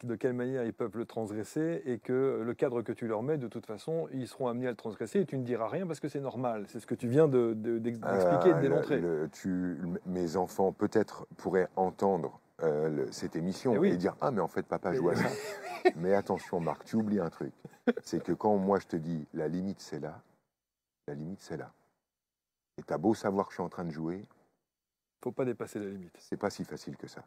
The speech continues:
Speaker 1: Ouais.
Speaker 2: Je suis un papa
Speaker 1: Hmm.
Speaker 2: et j'ai une énergie. Tu comprends ?
Speaker 1: Hmm.
Speaker 2: On, là, là, on parle comme ça,
Speaker 1: Hmm.
Speaker 2: mais, euh, si je me mets à développer l'énergie et à dire,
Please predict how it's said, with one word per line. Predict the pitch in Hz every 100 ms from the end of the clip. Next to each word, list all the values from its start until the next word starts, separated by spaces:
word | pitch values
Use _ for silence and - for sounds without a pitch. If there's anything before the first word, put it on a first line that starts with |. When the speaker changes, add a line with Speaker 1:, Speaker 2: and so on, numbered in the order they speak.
| _ 95
Speaker 1:
Ouais. | 92 _ _
Speaker 2:
Je | -
suis | 80 127
un | 120
papa | - - 127 - -
Speaker 1:
Hmm. | 113
Speaker 2:
et | -
j'ai | - 101
une | 92
énergie. | 78 71 - - _ _ _ _ _ _ _ _ _ _ _ _ _ _ _
Tu | -
comprends ? | 90 113 120 -
Speaker 1:
Hmm. | 120 _ -
Speaker 2:
On, | 80 82
là, | 82 80
là, | 76 85 104
on | 78
parle | 98 85
comme | - 80
ça, | - 73 69
Speaker 1:
Hmm. | 131 76
Speaker 2:
mais, | 76 73
euh, | 71
si | - - 85 82
je | 76
me | 80 78
mets | 78 82
à | 78
développer | 73 71 73 85
l'énergie | 71 73 69 73 78
et | 71
à |
dire, | 73 80